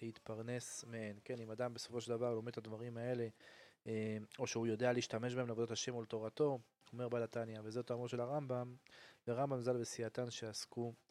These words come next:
בהם. בואו נ-, בואו נסכם בדבריו של הרב הדין.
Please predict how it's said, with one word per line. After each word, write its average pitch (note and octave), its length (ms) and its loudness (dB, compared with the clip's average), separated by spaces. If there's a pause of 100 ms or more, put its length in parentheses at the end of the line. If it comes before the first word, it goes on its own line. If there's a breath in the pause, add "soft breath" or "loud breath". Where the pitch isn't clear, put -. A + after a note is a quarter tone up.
(120)
בהם. G2 280 0 (680 loud breath)
בואו C#3 120 4
נ-, B2+ 160 0
בואו C3+ 120 4
נסכם B2+ 420 -2
בדבריו A2+ 800 2
של - 140 -6
הרב A2+ 220 -2
הדין. D3+ 320 2